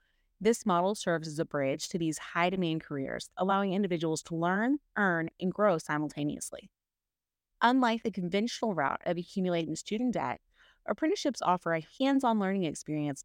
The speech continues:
coupled with the opportunity to earn a living wage. This practical approach not only equips individuals with the necessary skills,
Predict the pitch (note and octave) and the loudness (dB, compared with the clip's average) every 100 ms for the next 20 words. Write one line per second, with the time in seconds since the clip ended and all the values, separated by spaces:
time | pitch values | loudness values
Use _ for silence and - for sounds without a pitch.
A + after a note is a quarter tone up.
0 | - - C4 D4 C4+ B3 F3 D#3+ F3 F3 | -18 -2 0 0 -2 -2 0 0 0 -2
1 | F3+ E3 D3+ C#3 - - G#3+ G#3 D3+ D#3 | -2 0 -2 -2 -4 -2 0 0 -2 -2
2 | D3+ D3 D3 - - - - _ _ _ | -2 0 -2 -4 -10 -16 -20 _ _ _
3 | _ _ _ _ _ _ _ _ _ _ | _ _ _ _ _ _ _ _ _ _
4 | A3+ C4+ - G3 G3 - B3 G3+ - D3 | 2 2 2 2 2 0 -2 0 0 0
5 | D3 - F#3 - A3 B3+ D4 F#3 F3+ D#3+ | 0 -2 -2 0 0 4 4 2 0 -2
6 | - D#3 D3+ D3 C#3+ D3+ D#3 E3 E3+ D#3+ | 0 -2 0 -2 -2 -4 -4 -2 0 -2
7 | E3+ F#3+ F#3+ E3+ E3+ - C#4 G#3 C#3+ - | -4 -6 -2 0 -2 -2 2 2 2 -4